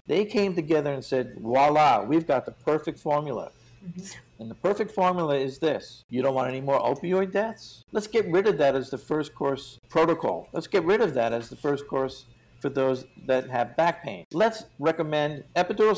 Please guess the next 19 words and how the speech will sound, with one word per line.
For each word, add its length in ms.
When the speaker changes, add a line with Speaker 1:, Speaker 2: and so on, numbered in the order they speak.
Speaker 1:
steroid 320
injections 500
first, 800
Speaker 2:
Mm-hmm. 260
Speaker 1:
and 160
then 220
we 60
can 140
eliminate 680
the 80
scripts 580
for 140
opioids. 720
Speaker 2:
Mm-hmm. 260
Speaker 1:
So 120
we'll 120
go 180
straight 480
in, 300